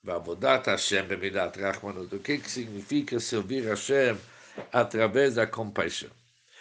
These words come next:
Diz o Alter Rebbe, "Hi haba'a mitorerut rachamim rabim belev adam al nitzutz elokut shebenafsho." Servir Hashem com compaixão, isso significa despertar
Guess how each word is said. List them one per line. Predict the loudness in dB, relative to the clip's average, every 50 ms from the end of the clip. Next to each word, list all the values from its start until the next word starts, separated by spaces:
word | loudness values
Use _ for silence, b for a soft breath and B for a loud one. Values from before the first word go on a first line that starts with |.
| B B B B B B
Diz | 2 2 4 4 6
o | 6
Alter | 6 4 4 2 0 0 2
Rebbe, | 2 2 0 0 0 0
"Hi | -2 0 0 2 4 4
haba'a | 4 4 4 4 4 4 4 2 2 2 2 2
mitorerut | 0 -2 -2 -2 0 2 2 2 2 0 -2 -2 0 0 0 0 0 0
rachamim | 0 0 0 0 -4 -2 -2 -4 -4
rabim | -2 0 0 0 0 0 -2 -2 -2 -2
belev | -2 -2 0 2 2 2 2 4 4
adam | 2 2 4 4 4 2 4 2
al | 0 0 0
nitzutz | -2 -4 -2 -2 0 0 0 0 0 -2
elokut | 0 0 0 0 -2 -4 -4 -4 -2
shebenafsho." | 0 0 2 2 2 0 -2 -4 -4 -4 -2 0 0 2 2 0 -2 -6 -10 -14 _ _ _ B B B B B B B B B B B B B B B B B B B B -8
Servir | -2 0 2 2 4 4 4 4 6
Hashem | 4 2 2 2 0 -4 -4
com | -4 -4 -4 -4
compaixão, | -4 -4 -4 -4 0 2 2 2 2 2 0 -2 0 0 -2 -2 -4
isso | -2 -2 -2 0 -2 -2
significa | -2 -2 -2 -2 -4 -4 -6 -6 -8 -6 -6 -8 -6 -2 0 2 4 4 4 2 0 -4 -6 -10 -12 -16 _ _ _ _ _ _ B B B B B B B B
despertar | -4 0 2 2 4 2 0 0 2 2 2 2 0 2 4 4 4 4 2 0 -6 _